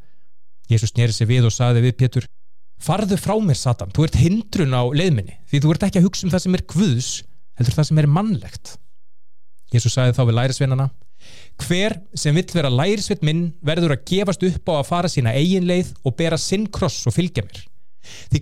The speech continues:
hver sem vill bjarga lífi sínu mun týna því, en hver sem týnir lífi sínu mín vegna mun bjarga því.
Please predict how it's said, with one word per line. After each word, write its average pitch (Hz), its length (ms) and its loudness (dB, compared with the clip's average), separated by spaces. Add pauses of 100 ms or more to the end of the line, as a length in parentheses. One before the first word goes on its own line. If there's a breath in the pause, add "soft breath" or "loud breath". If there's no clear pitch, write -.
hver 190 200 2
sem - 160 0
vill 170 220 0
bjarga 185 460 0
lífi 196 280 4
sínu 208 300 2 (260)
mun 127 140 2
týna 110 300 2
því, 90 140 -4 (500)
en 131 80 2
hver 170 180 0
sem 147 180 0
týnir 214 440 0
lífi 208 220 2
sínu 208 220 0
mín 196 180 2
vegna 208 280 0 (360)
mun 123 140 2
bjarga 160 360 -2
því. 90 160 -4